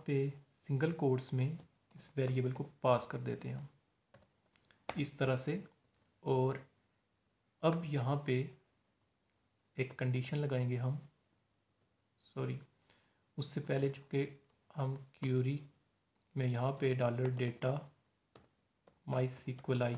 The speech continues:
क्वेरी, यहाँ पे जो दो वेरिएबल्स हम पास करते होते हैं, एक कनेक्शन का और दूसरा ये जो होता है ये डॉलर,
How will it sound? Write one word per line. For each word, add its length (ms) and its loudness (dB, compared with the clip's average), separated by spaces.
क्वेरी, 380 0
यहाँ 200 4
पे 100 0
जो 100 4
दो 100 4
वेरिएबल्स 420 2
हम 140 2
पास 240 2
करते 280 -4
होते 200 -4
हैं, 120 -2
एक 300 0
कनेक्शन 400 -2
का 120 0
और 120 2
दूसरा 420 -2
ये 160 2
जो 100 -2
होता 240 -6
है 180 -4
ये 80 -6
डॉलर, 420 0